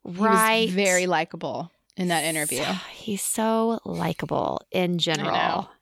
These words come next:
Speaker 2: In
Speaker 1: <laughs>
Speaker 2: general. Um, yeah, I do like that one. That is a very good suggestion for those looking for, 'cause he does. He's a deep diver.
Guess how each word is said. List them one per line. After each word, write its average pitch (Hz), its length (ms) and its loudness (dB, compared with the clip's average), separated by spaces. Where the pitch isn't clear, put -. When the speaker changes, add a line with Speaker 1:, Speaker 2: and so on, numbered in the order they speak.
Speaker 2:
In 185 500 2
Speaker 1:
<laughs> - 60 -12
Speaker 2:
general. 160 640 0
Um, 185 360 2
yeah, 175 280 -2
I 185 100 0
do 175 160 -10
like - 200 -6
that - 100 -4
one. 156 140 -6
That 233 140 2
is 226 120 -4
a 196 80 -4
very 185 380 2
good 170 200 0
suggestion 156 600 -4
for 160 160 -4
those 160 360 2
looking 165 320 -2
for, 165 160 -2
'cause - 120 -8
he 254 80 2
does. 202 280 2
He's 226 180 -8
a 196 60 -4
deep 180 300 -4
diver. 156 480 -4